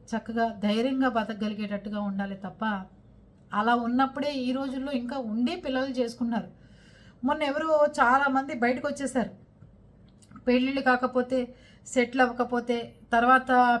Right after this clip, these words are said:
పిల్లలు లేట్ అవుతారు, తర్వాత పరిస్థితులు ఏంటి, తర్వాత భారతదేశం పరిస్థితి ఏంటి,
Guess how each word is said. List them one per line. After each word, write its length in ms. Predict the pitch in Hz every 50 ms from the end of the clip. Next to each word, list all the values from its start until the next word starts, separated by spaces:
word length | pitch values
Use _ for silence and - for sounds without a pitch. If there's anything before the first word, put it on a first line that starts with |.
| 240 247
పిల్లలు 300 | 233 247 240 247 254 254
లేట్ 280 | 240 233 233 233 247
అవుతారు, 460 | 240 240 233 240 226 226 220 226 226 - - - - - - - - -
తర్వాత 460 | 247 240 254 269 302 302 302 294 294 277 269 269 269 262 254 254 247 247 240 240 233 233 233 233
పరిస్థితులు 500 | 254 247 269 262 - 294 254 226 247 247
ఏంటి, 360 | 240 240 240 240 247 233 - - - - - - - -
తర్వాత 340 | 247 247 277 320 339 339 359
భారతదేశం 760 | 262 226 240 240 277 311 339 254 320 320 311 311 311 285 269
పరిస్థితి 360 | 277 277 294 - - 262 269
ఏంటి, 280 | 262 247 247 262 254 254